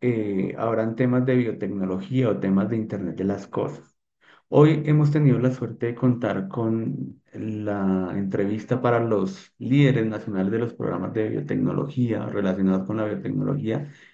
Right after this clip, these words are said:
y relacionados con el Internet de las Cosas. Pero también tendremos temáticas de desarrollo de software, de ingeniería de sistemas, de, mm, ingeniería industrial, de procesos. Así que es un evento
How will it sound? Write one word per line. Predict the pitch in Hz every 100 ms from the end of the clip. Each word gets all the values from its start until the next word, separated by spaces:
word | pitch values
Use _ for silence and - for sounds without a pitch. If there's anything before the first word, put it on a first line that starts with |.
| _
y | 143
relacionados | 131 127 123 117 107 104
con | 123
el | 120
Internet | 113 104 98 92
de |
las | 98 104 -
Cosas. | - - - _ _ - _
Pero | 151 143
también | 135 123 117
tendremos | 143 131 131 127 131 127
temáticas | 139 113 98 95 - -
de | 117 110
desarrollo | 104 98 95 87 95
de | 107
software, | - 107 - 104 98 95
de | 101
ingeniería | 98 98 95 98
de | 98
sistemas, | - - - 107 101 98 95 95 _ _ _
de, | - 110 117 113 110 104 101 98 98 95
mm, | 98 - - - _
ingeniería | 135 123 123 117 107 110
industrial, | 120 123 127 - 127 120 117 113 110
de | 110
procesos. | 107 98 95 113 110 110 104 101 _ _ _ _ _ _
Así | - 123 123
que | - 131 131 139
es | 131 127
un | 131
evento | 131 131 127 131 131 -